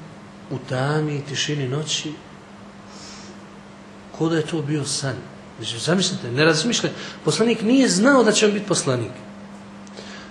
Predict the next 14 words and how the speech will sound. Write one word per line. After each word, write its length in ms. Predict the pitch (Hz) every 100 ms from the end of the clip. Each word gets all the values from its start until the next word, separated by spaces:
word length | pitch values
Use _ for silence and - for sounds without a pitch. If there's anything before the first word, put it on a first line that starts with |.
| -
Nikomu 480 | 180 277 247 233 233
nije 180 | 254
rekao: 280 | 262 285 240
„Bit 180 | 208 254
ćeš 200 | 214 -
ti 160 | 226 214
poslanik 380 | 175 208 214 156
nekad 300 | 185 190 151
u 40 | 147
životu.” 400 | 131 139 135 - - - - - - - - - - - - - - - - - - - - - - - - - - - - - - - - - - -
On 100 | 135
to 120 | 156
nije 180 | 180 202
znao. 300 | 147 170 135